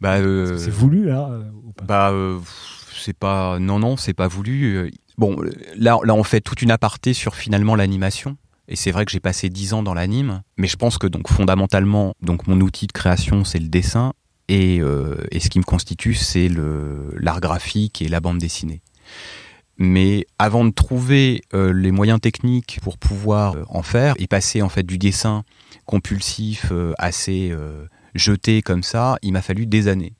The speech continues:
Speaker 1: Et quand je me suis retrouvé finalement à publier mes premières bandes dessinées, que je me suis retrouvé à aller à Angoulême avec, euh, ma carte de dessinateur, je me suis retrouvé, euh, j'ai cherché la bulle dans laquelle il y avait, euh, Giraud. Et en fait, il était pas du tout dans les... il était dans la, la, la, la bulle plutôt, euh, des, euh,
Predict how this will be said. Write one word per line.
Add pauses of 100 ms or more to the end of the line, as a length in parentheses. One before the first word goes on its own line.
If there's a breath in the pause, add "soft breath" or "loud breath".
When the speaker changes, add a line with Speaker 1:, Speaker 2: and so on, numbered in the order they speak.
(100)
Speaker 1:
Et
quand
je
me
suis
retrouvé
finalement
à
publier
mes
premières
bandes
dessinées,
que
je
me
suis
retrouvé
à
aller
à
Angoulême
avec,
euh,
ma
carte
de
dessinateur,
je
me
suis
retrouvé,
euh, (720 loud breath)
j'ai
cherché
la
bulle
dans
laquelle
il
y
avait,
euh,
Giraud. (680 soft breath)
Et
en
fait,
il
était
pas
du
tout
dans
les... (140)
il
était
dans
la,
la,
la,
la
bulle
plutôt,
euh,
des,
euh,